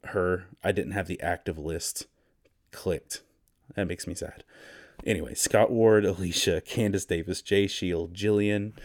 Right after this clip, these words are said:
uh, Jason Crutchfield, Mike Perna, Todd Turner, John Jacobs, Zach Harris, Caleb Grimm, Jeanette Skaggs, Chris Poirier, Jason Bullock, Christina Ray, Sarah Lewis, Patrick Gale, Rebecca Godlove, and Adam Davis.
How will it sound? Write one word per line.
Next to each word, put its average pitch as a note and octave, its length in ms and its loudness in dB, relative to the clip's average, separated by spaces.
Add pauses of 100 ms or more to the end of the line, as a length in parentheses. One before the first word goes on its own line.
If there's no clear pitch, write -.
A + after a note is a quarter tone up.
(320)
uh, F#2 180 4
Jason A2 360 4
Crutchfield, G2 640 2
Mike F#2+ 280 -2
Perna, A2+ 420 -2 (380)
Todd A#2+ 320 6
Turner, G2 500 0
John G#2 320 0
Jacobs, F2+ 440 0 (140)
Zach F#2 320 0
Harris, - 520 -4
Caleb A#2 500 0
Grimm, E2 460 -4 (340)
Jeanette G#2 320 0
Skaggs, G#2+ 480 4
Chris - 300 2
Poirier, F#2+ 600 6 (380)
Jason A#2 380 2
Bullock, G2 440 4
Christina A#2 580 0
Ray, G2 360 4
Sarah A2 380 6
Lewis, G2+ 460 4 (120)
Patrick - 400 -2
Gale, G2 340 4
Rebecca F#2+ 420 -2
Godlove, F2+ 500 0
and E2+ 140 -4
Adam F2+ 220 -2
Davis. G2 460 0